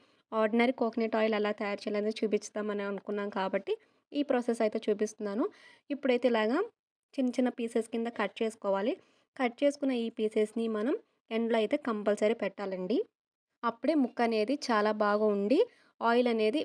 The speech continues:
బాగా ఎక్స్ట్రాక్ట్ అవుతుంది మనం మిషన్లో వేస్తే. ఇలాగా అన్ని పీసెస్ కూడా ఇలాగా కట్ చేసుకొని మనం కంపల్సరీ టూ డేస్ ఇలాగా సన్‌లైట్‌లో అయితే పెట్టాలి. దాని మీద ఉన్న తేమ ఏమైనా ఉన్నా అది సన్ డ్రైకి ఎండిపోయి మనకి ఆయిల్ అనేది ఎక్కువ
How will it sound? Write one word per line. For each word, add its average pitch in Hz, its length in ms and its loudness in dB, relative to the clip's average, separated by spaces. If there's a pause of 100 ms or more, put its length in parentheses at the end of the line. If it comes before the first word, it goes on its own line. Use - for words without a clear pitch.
బాగా 208 320 4
ఎక్స్ట్రాక్ట్ 220 460 2
అవుతుంది 196 420 2
మనం 226 260 4
మిషన్లో 208 380 2
వేస్తే. 185 340 -2 (800)
ఇలాగా 247 320 0 (100)
అన్ని 240 240 2
పీసెస్ 240 380 -4
కూడా 220 220 -2
ఇలాగా 226 240 -2
కట్ 220 260 -4
చేసుకొని 220 440 -4 (420)
మనం 254 220 0 (340)
కంపల్సరీ 240 640 -2
టూ 262 200 0
డేస్ 233 300 2
ఇలాగా 226 400 0
సన్‌లైట్‌లో 220 580 2
అయితే 208 140 2
పెట్టాలి. 196 480 -2 (400)
దాని 233 280 2
మీద 254 180 2
ఉన్న 233 160 0 (180)
తేమ 220 300 0
ఏమైనా 233 320 0
ఉన్నా 214 240 -2 (140)
అది 226 220 0 (160)
సన్ 220 280 2
డ్రైకి 226 400 0
ఎండిపోయి 220 560 0
మనకి 208 400 -4 (420)
ఆయిల్ 240 320 6
అనేది 220 400 2
ఎక్కువ 247 360 -2